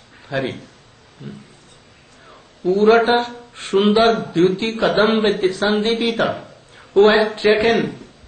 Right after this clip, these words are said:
the beauty of that Hari, very charming Hari, beautiful. And that Hari has taken the beauty of Srimati Radhika, golden beauty,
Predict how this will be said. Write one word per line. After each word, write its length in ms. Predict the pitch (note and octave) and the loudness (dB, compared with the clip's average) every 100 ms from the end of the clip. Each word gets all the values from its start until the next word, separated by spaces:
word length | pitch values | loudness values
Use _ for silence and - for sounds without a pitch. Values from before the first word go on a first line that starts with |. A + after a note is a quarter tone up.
| - | -20
the 260 | A#2 B2 D#3 | -12 -2 0
beauty 400 | F#3+ G#3 A3+ A3 | 2 2 2 0
of 240 | D3 C#3 - - _ _ _ _ _ _ _ _ - | 0 -2 -10 -20 _ _ _ _ _ _ _ _ -8
that 320 | C#3 G3+ A3 | -4 -2 -2
Hari, 440 | G#3 A#3+ A#3+ E3+ - - | 0 0 0 -6 -10 -6
very 240 | F#3 A#3+ | -2 -2
charming 460 | A3+ B3 A#3+ A#3+ A#3 | 0 0 2 2 0
Hari, 260 | G3+ E3 G#2 G#2+ | 0 0 -4 -6
beautiful. 640 | D#3+ G#3 - G#3 G3+ C3+ - - - - - - _ - - _ - - - - - - - - | 0 0 0 -2 -4 -4 -8 -18 -20 -20 -20 -20 _ -20 -20 _ -20 -20 -16 -14 -14 -20 -18 -6
And 180 | E3 | -4
that 240 | D#3+ G#3+ G#3 | 0 0 0
Hari 220 | A3 A#3 | 0 0
has 280 | A3 A3 A3 | 0 -2 0
taken 580 | A3+ A3+ G3 C3 - - | -2 0 -2 -4 -8 -6
the 100 | F3 | -4
beauty 380 | F3 A3 A3 A3 | -2 -2 0 -2
of 400 | G3 A#3+ C4 - - - - - - - | 0 0 -2 -10 -20 -20 -20 -20 -20 -20
Srimati 380 | - G#3 A3 A3 | -6 -2 -2 0
Radhika, 500 | G3+ F#3+ F#3 D#3 C3+ | 0 2 0 -2 -2
golden 360 | D#3+ F3+ F3+ E3+ | 2 2 2 0
beauty, 320 | D3+ B2+ - | -4 -6 -10